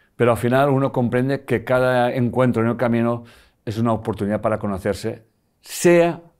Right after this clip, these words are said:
la experiencia que sea. Sea de cosas que me hacen contento, o sea de cosas que no me gustan absolutamente nada.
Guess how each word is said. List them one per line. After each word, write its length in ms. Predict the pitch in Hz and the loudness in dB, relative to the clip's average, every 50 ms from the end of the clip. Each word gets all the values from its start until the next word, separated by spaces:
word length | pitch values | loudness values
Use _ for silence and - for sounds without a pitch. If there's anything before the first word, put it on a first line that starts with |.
| _ - | _ -4
la 140 | 113 113 | -2 -2
experiencia 800 | 107 104 - - - 113 131 156 170 170 151 - - 135 127 123 - _ _ _ _ _ _ _ | -2 -2 -4 -4 -2 2 2 2 2 2 0 -4 -6 -8 -8 -10 -14 _ _ _ _ _ _ _
que 120 | - - 131 | -6 -6 -4
sea. 320 | - - 92 76 - - _ _ _ _ _ _ _ _ _ _ _ _ _ _ _ _ _ _ _ _ _ _ _ _ _ _ _ _ _ _ _ _ _ _ _ _ _ _ _ _ _ _ _ _ _ _ _ _ _ | -4 -4 -6 -6 -8 -16 _ _ _ _ _ _ _ _ _ _ _ _ _ _ _ _ _ _ _ _ _ _ _ _ _ _ _ _ _ _ _ _ _ _ _ _ _ _ _ _ _ _ _ _ _ _ _ _ _
Sea 240 | - - 131 135 | -4 0 2 2
de 200 | 127 123 120 117 | 4 2 2 0
cosas 280 | - 139 135 110 123 107 | 2 0 0 0 0 -2
que 100 | - 131 | 0 0
me 80 | 117 120 | 0 0
hacen 220 | 113 - 123 110 | 0 -2 -2 0
contento, 580 | 113 156 156 151 202 170 156 165 151 - - - _ _ _ _ _ _ _ _ _ _ _ | 0 0 2 2 0 0 0 -4 -6 -8 -12 -20 _ _ _ _ _ _ _ _ _ _ _
o 100 | - 113 | -6 -2
sea 140 | - 147 139 | 0 2 2
de 120 | 131 127 | 2 0
cosas 260 | 135 139 135 165 170 | -2 -2 -2 -2 -2
que 140 | - - 139 | 2 2 2
no 120 | 135 143 | 4 4
me 80 | 139 135 | 4 4
gustan 300 | 123 143 139 - 147 131 | 2 2 0 0 -2 -2
absolutamente 540 | 117 110 - 123 117 101 110 107 104 92 101 | -2 -2 -2 -4 -2 -2 -2 -4 -4 -6 -6
nada. 320 | 92 85 78 69 65 - | -8 -8 -10 -12 -14 -18